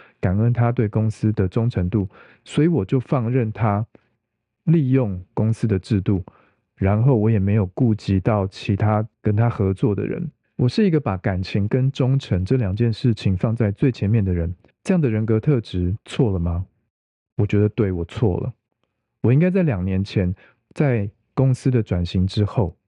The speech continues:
就告诉他，在他没有跟上需求的时候，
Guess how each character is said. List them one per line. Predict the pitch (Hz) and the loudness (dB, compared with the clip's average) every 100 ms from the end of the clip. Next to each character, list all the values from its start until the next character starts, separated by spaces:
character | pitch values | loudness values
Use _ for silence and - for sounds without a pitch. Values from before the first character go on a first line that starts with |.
| _ | _
就 | - | -4
告 | 139 131 | -2 -2
诉 | - 110 | -2 -2
他， | 113 98 107 - _ _ | 0 0 -2 -6 _ _
在 | - 156 | -2 0
他 | 160 | 0
没 | 151 | 2
有 | 131 | 0
跟 | 101 131 127 | 0 -2 0
上 | 143 117 | -2 -2
需 | - 131 | -2 0
求 | 131 110 | 2 0
的 | 90 92 | 0 -2
时 | - | 0
候， | 101 | -2